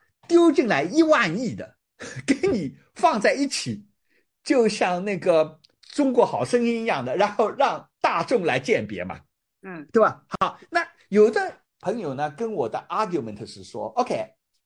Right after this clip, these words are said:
Speaker 1: 伟大的作品不见得是最商业化的，你，也就是意思是什么呢？商业，不，不见得是最商业成功。比如说，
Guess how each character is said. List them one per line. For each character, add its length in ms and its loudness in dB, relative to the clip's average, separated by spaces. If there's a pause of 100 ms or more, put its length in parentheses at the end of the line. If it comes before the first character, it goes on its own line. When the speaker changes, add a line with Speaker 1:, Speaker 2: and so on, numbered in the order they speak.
(580)
Speaker 1:
伟 360 -8
大 300 -8
的 100 -12
作 240 -10
品 360 -20
不 80 -4
见 300 -10
得 100 -12
是 200 -20
最 240 -16
商 260 -18
业 100 -16
化 260 -16
的， 60 -20 (480)
你， 280 -10
也 140 -4
就 120 -8
是 160 -16 (120)
意 160 -6
思 180 -12
是 140 -12
什 120 -18
么 100 -20
呢？ 100 -20 (200)
商 220 -4
业， 80 -16
不， 220 -4
不 80 -12
见 160 -6
得 80 -10
是 100 -16
最 180 -8
商 180 -14
业 80 -16
成 140 -18
功。 100 -18
比 80 -4
如 100 -6
说， 220 -10